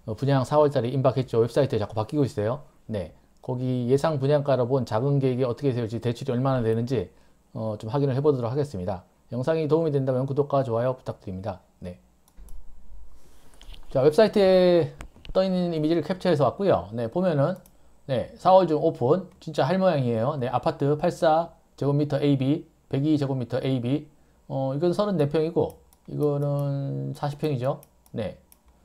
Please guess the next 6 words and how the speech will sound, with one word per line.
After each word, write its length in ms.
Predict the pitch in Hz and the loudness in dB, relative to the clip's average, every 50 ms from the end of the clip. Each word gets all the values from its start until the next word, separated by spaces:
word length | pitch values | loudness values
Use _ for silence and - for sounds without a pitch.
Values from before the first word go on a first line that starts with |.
| _ _ _ _ - | _ _ _ _ -8
오피스텔은 800 | - 147 180 175 180 - 175 156 170 175 175 175 170 165 151 | -6 -4 -4 -4 0 0 2 4 4 4 4 4 2 0 -2
이게 120 | 135 131 120 | -4 -4 -4
스물다섯 440 | - 175 165 143 - 139 - 143 - | -6 -6 -4 -2 -2 -4 -4 -4 -4
평이고, 500 | 139 131 123 120 113 120 143 156 - - - _ _ _ _ _ _ _ _ _ _ _ _ _ _ _ _ _ _ _ _ _ _ _ _ _ _ _ _ _ _ _ - | -4 -2 -2 -2 -2 -2 -2 -4 -6 -10 -20 _ _ _ _ _ _ _ _ _ _ _ _ _ _ _ _ _ _ _ _ _ _ _ _ _ _ _ _ _ _ _ -10
이게 180 | 131 123 120 | -8 -8 -8
스물세, 1080 | 113 - - 170 160 160 156 151 151 151 147 147 143 143 143 139 135 135 - - 170 - | -8 -8 -8 -6 -4 -2 0 0 0 0 0 0 0 0 0 -2 -4 -4 -4 -6 -6 -6